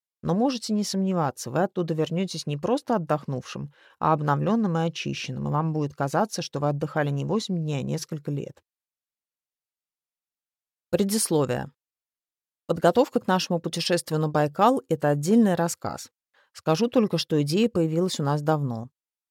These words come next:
Мы в Московском клубе предпринимателей «Деловар»,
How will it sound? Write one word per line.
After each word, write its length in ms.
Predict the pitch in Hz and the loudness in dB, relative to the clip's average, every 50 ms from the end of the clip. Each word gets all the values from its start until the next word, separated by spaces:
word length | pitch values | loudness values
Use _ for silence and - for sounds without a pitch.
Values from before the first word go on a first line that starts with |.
| _ - | _ 0
Мы 140 | 180 208 | 2 4
в 60 | 262 285 | 6 6
Московском 560 | 247 208 185 - - 196 190 - - 170 165 | 6 4 4 2 0 -2 0 0 0 -2 0
клубе 260 | - 185 180 165 165 | 0 -2 0 0 0
предпринимателей 840 | 160 - 160 147 - 156 151 156 160 165 165 165 147 - - 131 135 | 0 0 -4 -4 -4 -4 -2 -2 0 2 0 0 0 -2 -4 -6 -4
«Деловар», 560 | 131 - 139 135 131 135 147 185 226 254 - | -4 -2 -2 0 0 0 0 -2 -2 -2 -4